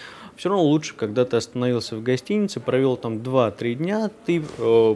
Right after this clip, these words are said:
посетил музей, ты посма-, э, посетил какие-то мероприятия. Поэтому, конечно же, музей должен стать и, э, точкой организации культурной жизни в ц-, э, в целом. А, и,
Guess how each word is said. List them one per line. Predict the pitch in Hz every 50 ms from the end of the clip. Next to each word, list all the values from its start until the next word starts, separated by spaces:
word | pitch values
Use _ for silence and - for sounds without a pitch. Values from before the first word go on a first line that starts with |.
| -
посетил | 135 123 - 143 135 - 175 165
музей, | 143 127 117 113 107 101 104 104 95 92 - - -
ты | 170 180 175
посма-, | 170 151 131 - 131 127 135
э, | - - 131 123 123 123
посетил | - - - - - 180 170
какие-то | 170 - 127 120 - 156 147 151 131
мероприятия. | 120 117 117 113 110 107 - 101 107 104 101 95 85 80 - - - -
Поэтому, | - 135 135 135 - 135 131 127
конечно | - - 139 139 131 - - 131
же, | 117 120 120 - - - - - - - - - - -
музей | 123 127 135 156 170 160
должен | 147 143 139 127 131 127
стать | - - - 139 139 135 - - -
и, | - 127 135 143 143 139 -
э, | - 117 113 113 110 104 -
точкой | - 143 131 - - 123
организации | 117 113 110 117 120 120 117 123 131 127 127 - - 127 120 117 110
культурной | - - - 123 120 - 147 139 127 127 123 123
жизни | 113 127 135 131 120 117 113 107
в | -
ц-, | - - -
э, | - 113 113 113 110 107
в | 104 -
целом. | - - 117 110 101 90 87 87 95 92 - - - - - - - - - - - - - - - - -
А, | - 120 123 123 120 120 117 - - - - - - - - - - - -
и, | 196 226 240 233